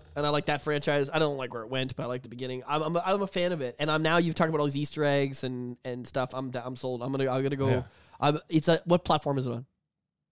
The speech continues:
Speaker 2: What do you mean? If this is the movie.
Speaker 1: Yeah, it's a
Speaker 2: Welcome to
Speaker 1: movie.
Speaker 2: Raccoon City.
Speaker 1: So is it out on anything? Can I sh-
Speaker 2: Yes, it's, it's, it's, well, it's
Speaker 1: Out on a
Speaker 2: digi-
Speaker 1: streaming platform.
Speaker 2: It's,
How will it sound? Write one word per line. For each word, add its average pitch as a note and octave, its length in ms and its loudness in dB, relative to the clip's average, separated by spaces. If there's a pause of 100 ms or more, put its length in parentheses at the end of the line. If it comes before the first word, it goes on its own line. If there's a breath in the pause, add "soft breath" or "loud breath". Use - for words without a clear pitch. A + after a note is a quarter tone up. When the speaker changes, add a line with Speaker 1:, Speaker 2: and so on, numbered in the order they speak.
(680)
Speaker 2:
What A2 100 -10
do A2 40 -4
you A2+ 40 0
mean? G#2 220 -2 (100)
If A2 140 -8
this A#2+ 180 0
is C3+ 80 -6
the A#2+ 80 0
movie. A2+ 440 0 (420)
Speaker 1:
Yeah, E3 100 4
it's D#3 120 2
a D#3+ 40 2
Speaker 2:
Welcome F3+ 180 4
to D#3+ 60 2
Speaker 1:
movie. C#3 100 2
Speaker 2:
Raccoon A2+ 360 -2
City. G#2 340 -4
Speaker 1:
So D3 200 0
is C#3+ 120 0
it C#3+ 100 -2
out D3+ 200 4
on D3 120 0
anything? E3+ 380 -2
Can D#3 100 -2
I C#3+ 100 2
sh- C#3 80 0
Speaker 2:
Yes, D3+ 360 -4
it's, A2+ 220 -6
it's, A2+ 320 -8
it's, B2+ 420 -4
well, D3 240 4
it's C3+ 180 -2
Speaker 1:
Out F3+ 160 8
on F#3 120 10
a - 20 6
Speaker 2:
digi- F3 60 6
Speaker 1:
streaming E3+ 520 6
platform. B2 640 2
Speaker 2:
It's, D#3 380 -8